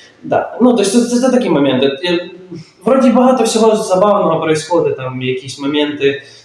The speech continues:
там, де когось із туалетів достають, да, бо стоїть уже там сто кілометрова очередь, но кому-то от прям дуже там надо бути вдвоєм, втроєм, ну, це, типу, це, це теж база. Да, ну, це таке. Ну, от,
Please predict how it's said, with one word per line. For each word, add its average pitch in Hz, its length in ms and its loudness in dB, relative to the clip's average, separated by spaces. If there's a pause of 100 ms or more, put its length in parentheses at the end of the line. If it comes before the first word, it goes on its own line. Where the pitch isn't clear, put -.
(120)
там, 123 220 -2
де 131 100 -4
когось 139 320 -4
із - 120 -10
туалетів 143 500 2
достають, 127 440 0
да, 135 120 2
бо 135 140 0
стоїть 135 280 0
уже 135 140 0
там 127 160 -4
сто 139 200 -4
кілометрова 143 500 0
очередь, 151 420 2
но 135 100 -4
кому-то 147 320 -2
от 131 120 -4
прям 127 220 -2
дуже 135 220 0
там 127 140 -4
надо 123 240 -2
бути 127 120 -4
вдвоєм, 127 400 -4
втроєм, 131 520 -2
ну, 127 180 -8
це, 127 100 -16
типу, 123 340 -18
це, 123 180 -8
це - 280 -18
теж 120 100 -8 (160)
база. 113 260 -2 (560)
Да, 135 320 2
ну, 143 120 -2
це 135 220 -2
таке. - 560 -10 (580)
Ну, 170 160 -2
от, 156 200 -2